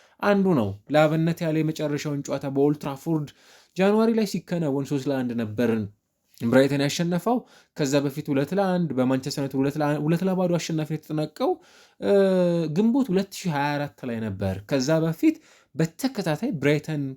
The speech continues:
ማንቸስተር ዩናይትድን ከሚያሸነፉ የሊጉ በጣም ፈታኝ ከሚባሉ የዩናይትድ ተጋጣሚዎች ውስጥ አንዱ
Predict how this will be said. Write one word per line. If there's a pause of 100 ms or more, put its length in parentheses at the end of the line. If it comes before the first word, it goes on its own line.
(120)
ማንቸስተር
ዩናይትድን (360)
ከሚያሸነፉ (520)
የሊጉ (260)
በጣም
ፈታኝ
ከሚባሉ (260)
የዩናይትድ
ተጋጣሚዎች
ውስጥ (180)
አንዱ